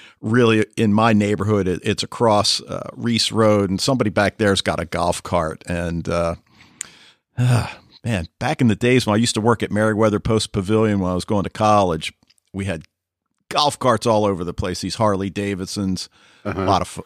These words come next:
Speaker 1: lot of fun.
Speaker 2: Nice.
Speaker 1: All right, but before we go too far, as always, we want to remind you, love to hear from you. Emails to sci fi T V rewatch at gmail dot com. Go to the website, leave a voicemail using the Leave Voicemail tab, and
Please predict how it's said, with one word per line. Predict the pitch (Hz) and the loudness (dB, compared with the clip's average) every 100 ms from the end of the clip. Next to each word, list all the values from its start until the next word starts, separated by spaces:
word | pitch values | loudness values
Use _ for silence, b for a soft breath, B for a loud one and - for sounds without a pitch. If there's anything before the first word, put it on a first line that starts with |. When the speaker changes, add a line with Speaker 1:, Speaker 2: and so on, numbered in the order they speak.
| - | 0
Speaker 1:
lot | 123 123 | 4 4
of | |
fun. | - 78 - _ _ | 2 -10 -12 _ _
Speaker 2:
Nice. | 85 85 82 - - - _ _ _ _ _ - - | -14 -12 -12 -16 -18 -20 _ _ _ _ _ -12 -6
Speaker 1:
All | 117 | 0
right, | 113 78 - | 0 0 -2
but | 135 131 - B B B B B | 2 2 0 B B B B B
before | - 175 | -2 2
we | 160 | 4
go | 160 165 | 6 4
too | - 160 | 4 -2
far, | - 160 156 | 2 4 6
as | 151 135 127 | 4 4 4
always, | 123 113 107 120 160 117 | 4 2 0 0 0 -2
we | 120 131 | -2 -2
want | 120 120 | 0 0
to | |
remind | 113 117 117 123 123 113 | 0 0 2 2 2 2
you, | 147 | 0
love | 156 110 98 | 2 0 0
to | |
hear | 104 131 | -2 -2
from | - 135 151 | 0 0 2
you. | 208 - b b b - | 0 -2 b b b -2
Emails | 127 123 123 123 | 0 2 2 0
to | 110 | -4
sci | - 131 113 | -4 0 0
fi | 120 110 | 0 -2
T | - 123 | 0 -2
V | 110 113 | 0 -2
rewatch | 113 120 117 127 - | -2 0 2 0 0
at | 98 | -4
gmail | 98 113 104 98 101 | -2 -2 0 0 0
dot | 107 - | 0 0
com. | - 110 123 143 - b b b | -2 0 0 -2 -6 b b b
Go | 117 | 0
to | 110 | 2
the | 104 | 2
website, | 110 120 - 123 139 - | 4 2 2 0 0 -2
leave | 107 113 95 | -4 -4 -4
a | |
voicemail | 87 113 110 - 110 113 147 117 | -2 0 0 0 0 0 0 -2
using | 110 104 101 | -4 -2 -2
the | 98 | -2
Leave | 107 95 | -2 -4
Voicemail | 90 113 107 113 113 107 | -2 -2 -2 -2 -2 -2
tab, | 127 120 120 | 0 0 0
and | 123 123 | 0 0